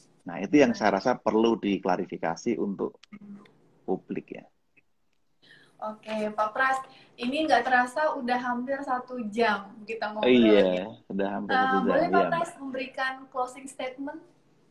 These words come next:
Speaker 1: Ya.
Speaker 2: ke teman-teman yang udah ikut live hari ini?
Speaker 1: Ya, pertama,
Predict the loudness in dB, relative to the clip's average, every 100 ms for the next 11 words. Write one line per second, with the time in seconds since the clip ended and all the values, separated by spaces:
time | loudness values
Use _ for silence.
0 | _ _ -8 -6 -6 -6 -4 2 4 4
1 | 2 -2 0 0 0 -2 -2 -2 -2 -6
2 | -8 -8 -12 -14 _ _ _ _ _ _
3 | -20 -20 _ _ _ 6 10 12 10 10
4 | 8 8 2